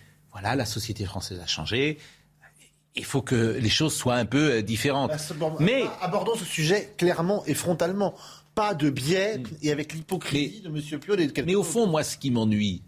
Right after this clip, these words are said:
Speaker 1: fondamentalement, c'est ce, ce que disait Elisabeth tout à l'heure, c'est que, à la limite, que, euh, des gens veulent, euh, être en burkini dans une société, au fond, je, je pourrais l'accepter.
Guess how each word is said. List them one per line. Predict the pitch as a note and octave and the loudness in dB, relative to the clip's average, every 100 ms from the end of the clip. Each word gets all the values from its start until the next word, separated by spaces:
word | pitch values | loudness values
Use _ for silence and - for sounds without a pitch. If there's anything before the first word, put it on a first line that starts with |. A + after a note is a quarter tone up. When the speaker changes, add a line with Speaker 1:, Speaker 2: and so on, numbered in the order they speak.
| - | -18
Speaker 1:
fondamentalement, | - G#2 F#2 F#2 F#2 F#2 F#2 F2+ - | -14 -8 -6 -6 -6 -8 -6 -8 -10
c'est | - F#2+ | -8 -6
ce, | - G2 G2 G2+ | -6 -4 -4 -6
ce | - | -6
que | F#2+ | -6
disait | F2+ G#2 | -4 -4
Elisabeth | G2 F2+ F#2+ F#2 | -2 -2 -2 -4
tout | - F#2 | -6 -8
à | F#2 | -2
l'heure, | F#2 - | -2 -4
c'est | - A2+ | -4 -2
que, | A2+ G2 - - - - - | 0 -2 -4 -20 -20 -14 -2
à | G#3+ | 0
la | G3 | 0
limite, | G#2 F2+ F#2 - - - _ _ _ _ _ | -2 -2 -4 -6 -18 -20 _ _ _ _ _
que, | A#2 B2 D3 A#2 | 0 2 4 2
euh, | F#2 F2+ F2 G2+ - - _ | 2 2 0 -4 -8 -20 _
des | F#2 F2 | -6 -2
gens | G#2+ A#2+ | 0 0
veulent, | G2 F#2+ | 0 0
euh, | F#2 F#2 F#2 - - | 0 0 -4 -8 -6
être | G#2 G#2 - G2 G2 | -2 -2 -4 -6 -2
en | F#2+ | -2
burkini | F2+ F#2+ - G#2 G#2 | -4 -6 -4 0 0
dans | G2 F2+ | 0 -2
une | F2+ E2+ | -4 -6
société, | - F2+ - - G2+ G2+ - - _ _ _ | -8 -10 -12 -6 -6 -6 -14 -20 _ _ _
au | A2+ | -2
fond, | A2 C#3+ C#3+ A2 - - - _ _ _ _ _ _ | 0 2 0 -2 -10 -20 -20 _ _ _ _ _ _
je, | - G#2+ | -6 -4
je | G#2+ | -2
pourrais | G#2+ G#2+ A2+ C3 | 0 2 2 2
l'accepter. | A2 F#2+ - G2 - F#2 F2+ | 0 -2 -6 -10 -6 -6 -6